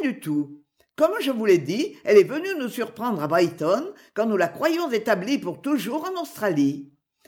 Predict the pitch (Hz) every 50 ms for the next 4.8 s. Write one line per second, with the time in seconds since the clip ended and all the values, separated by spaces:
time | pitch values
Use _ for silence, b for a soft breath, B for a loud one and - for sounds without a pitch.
0 | b b _ 165 202 240 285 381 - - 320 294 254 - 220 165 131 - 247 269
1 | 233 180 175 196 233 285 339 359 392 415 B B - 254 302 - 247 220 294 269
2 | - 254 190 170 160 - 277 330 339 320 - - 302 294 220 - 185 - 175 151
3 | - 175 151 165 220 262 - 254 269 247 185 170 - 180 165 147 143 143 143 139
4 | - 269 294 302 247 180 156 147 139 131 143 170 202 233 262 311